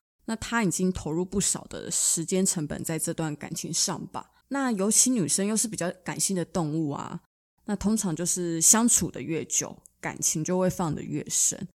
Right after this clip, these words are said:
即使这个 H 女的个男朋友，他有些地方有踩到线，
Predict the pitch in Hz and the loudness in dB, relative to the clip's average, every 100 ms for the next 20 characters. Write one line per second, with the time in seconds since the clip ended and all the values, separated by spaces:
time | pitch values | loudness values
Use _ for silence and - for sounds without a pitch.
0 | _ _ - 180 202 - 175 180 180 170 | _ _ 2 4 8 6 6 -2 -4 -2
1 | 170 - 175 170 151 160 - - - - | 0 2 2 2 -2 -4 -6 -8 -12 -6
2 | 170 156 151 - 156 143 - 180 185 185 | -2 -2 -2 -4 -4 -4 -4 -4 -4 -4
3 | 165 - - 196 196 180 180 170 165 156 | -6 -2 0 0 0 0 0 0 0 0
4 | 151 - - 131 - - - | -2 -2 -4 -2 0 -2 -4